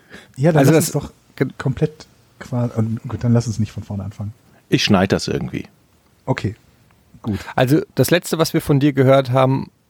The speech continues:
Speaker 2: war, also Georg hat gesagt, „Ist Trump dann unnatürlich?“ Und dann hast du
Speaker 3: Ich
Speaker 2: angefangen.
Speaker 3: heiße Jochen.
Speaker 2: Äh,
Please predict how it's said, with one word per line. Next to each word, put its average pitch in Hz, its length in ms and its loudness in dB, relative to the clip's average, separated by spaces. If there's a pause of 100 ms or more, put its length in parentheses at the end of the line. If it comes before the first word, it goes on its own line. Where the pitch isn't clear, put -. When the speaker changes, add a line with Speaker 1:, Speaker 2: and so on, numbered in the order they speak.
(220)
Speaker 2:
war, 123 520 2 (540)
also 135 200 6 (240)
Georg 170 280 4
hat 156 140 0
gesagt, 139 240 0
„Ist - 180 -4
Trump 151 340 2
dann 135 140 2
unnatürlich?“ 170 520 2
Und 131 60 2
dann 139 120 4
hast 143 180 0
du 139 100 2
Speaker 3:
Ich - 40 -6
Speaker 2:
angefangen. 120 360 2
Speaker 3:
heiße - 120 0
Jochen. 90 260 2 (240)
Speaker 2:
Äh, 110 420 2